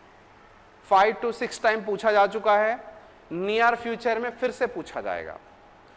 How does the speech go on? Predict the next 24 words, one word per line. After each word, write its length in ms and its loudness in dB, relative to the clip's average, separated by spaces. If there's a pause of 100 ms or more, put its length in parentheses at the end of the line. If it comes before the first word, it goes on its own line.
(180)
Paper 280 2
उठा 240 2
के 140 0
देखिए, 400 -2 (280)
शायद 440 4
ही 100 -2
कोई 220 2
paper 320 2
ऐसा 240 2
दिखेगा, 500 0
दो 160 -2
चार 240 2
paper 260 -4
उठा 240 -2
के 80 -2
देखेंगे 380 -4
जिसमें 260 -6
ये 60 -2
paper 340 -4
ना, 180 -2
ये 160 -4
question 360 -8
ना 120 -4
दिखे। 280 -14